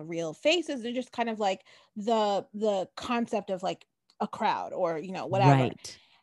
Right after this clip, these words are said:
Speaker 1: And,
Speaker 2: Right.
Speaker 1: a-, and then the idea in Inception is if you look at these people, if you acknowledge these people, they all attack you.
Speaker 2: Yeah.
Speaker 1: I thought that was really fucking interesting.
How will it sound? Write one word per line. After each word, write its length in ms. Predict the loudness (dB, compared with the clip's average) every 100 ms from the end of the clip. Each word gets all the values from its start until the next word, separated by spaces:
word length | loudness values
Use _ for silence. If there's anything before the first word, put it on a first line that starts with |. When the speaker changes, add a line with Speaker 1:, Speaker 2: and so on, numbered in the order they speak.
| _ _ _ 2
Speaker 1:
And, 520 | 4 6 6 4 0
Speaker 2:
Right. 60 | -6 _
Speaker 1:
a-, 100 | 0 2
and 100 | 0
then 80 | 2
the 100 | 2
idea 240 | 2 2 2
in 80 |
Inception 560 | 0 -4 0 0 0 -4
is 180 | -4 -4 -2
if 200 | -2 -2
you 180 | -6
look 320 | -4 2 2 2
at 120 | 0
these 180 | -4 -4
people, 260 | -8 -4
if 100 | -4
you 80 | -4
acknowledge 380 | -4 0 0 0
these 100 | -2
people, 160 | -8 -2
they 100 | 2
all 160 | 4 2
attack 440 | 0 0 0 -2
you. 280 | -6 -6 -14 _ -4
Speaker 2:
Yeah. 400 | 2 2 0 -6 4
Speaker 1:
I 320 | 8 10 8
thought 320 | 6 4 6 6
that 180 | 4
was 180 | 4 2
really 240 | 2 2 0
fucking 640 | -4 -2 -2 -2 -4 -6 _
interesting. 880 | 4 4 2 -4 -2 -2 -2 -4 -10